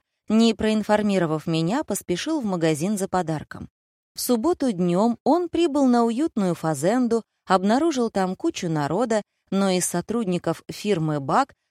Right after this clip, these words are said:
присутствовала лишь продавщица Света Бондарева. Все были парами, а вот Лера оказалась одна, и Антон понял, что ему предназначена почётная роль кавалера,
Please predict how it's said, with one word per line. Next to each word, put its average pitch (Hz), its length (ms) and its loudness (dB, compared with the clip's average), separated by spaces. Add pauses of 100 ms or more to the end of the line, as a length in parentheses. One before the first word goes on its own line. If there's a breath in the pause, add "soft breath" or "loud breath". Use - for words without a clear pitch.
присутствовала 269 880 0
лишь 254 240 -4
продавщица 202 840 -2
Света 175 460 -2
Бондарева. 147 680 -2 (540)
Все 262 360 0
были 226 300 0
парами, 151 600 0
а 175 160 0
вот 156 220 0
Лера 254 380 2
оказалась 165 680 -2
одна, 151 440 -2 (300)
и 196 80 4
Антон 294 500 2
понял, 208 480 0
что - 180 -4
ему 175 360 2
предназначена 208 920 0 (240)
почётная 214 600 2
роль 262 180 0
кавалера, 185 720 2